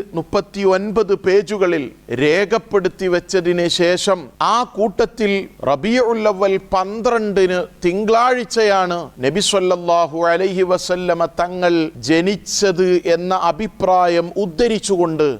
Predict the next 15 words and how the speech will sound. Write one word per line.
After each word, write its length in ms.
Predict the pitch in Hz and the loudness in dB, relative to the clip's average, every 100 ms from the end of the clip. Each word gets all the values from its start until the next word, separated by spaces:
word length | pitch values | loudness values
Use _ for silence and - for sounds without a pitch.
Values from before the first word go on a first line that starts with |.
| - | -2
മഹാനവറുകൾ 840 | 131 156 180 190 180 170 170 160 165 160 | -2 0 0 0 0 0 0 0 0 0
പറയുന്നു 560 | 165 165 175 175 165 165 160 151 | 0 2 2 0 0 2 2 0
വഹാദാ 600 | 147 156 175 180 170 160 160 | 0 0 0 2 2 2 0
ഹുവൽ 340 | 160 175 165 160 160 | 0 0 0 0 0
മശ്ഹൂറു 720 | 165 - - 156 202 214 208 180 - 143 | -2 -2 -4 0 2 4 2 0 0 -2
ഇൻദൽ 380 | 160 170 156 151 120 | -2 -2 -2 -2 -2
ജുംഹൂർ. 440 | 151 160 131 151 135 - 160 208 | -2 -2 0 2 2 -2 -4 0
ഈ 20 | 254 208 | 2 2
അഭിപ്രായമാണ് 1040 | 202 240 - 240 233 214 202 190 165 165 190 202 110 | -2 -6 -2 0 2 2 2 0 0 0 -2 -6 -2
ഭൂരിപക്ഷം 840 | 143 208 247 247 247 233 - 233 208 202 | 0 2 4 2 0 -2 -2 -2 0 2
വരുന്ന 300 | 202 208 202 - 180 | 2 2 -2 -2 -4
പണ്ഡിതന്മാരുടെയും 1160 | 185 226 226 214 196 190 185 175 170 170 170 160 | -2 -2 0 0 -2 0 2 0 0 0 0 0
അടുക്കൽ 380 | 147 185 208 214 247 - - - | 0 -2 -2 -2 -4 -14 -14 -4
പ്രസിദ്ധമായിട്ടുള്ള 1300 | 151 143 220 180 151 233 214 185 175 170 - 170 165 156 160 - 139 | -2 -2 -4 -4 -2 0 0 0 2 0 0 2 4 2 0 -4 -2
അഭിപ്രായം. 600 | 143 160 156 147 135 120 | -2 -2 0 0 0 -4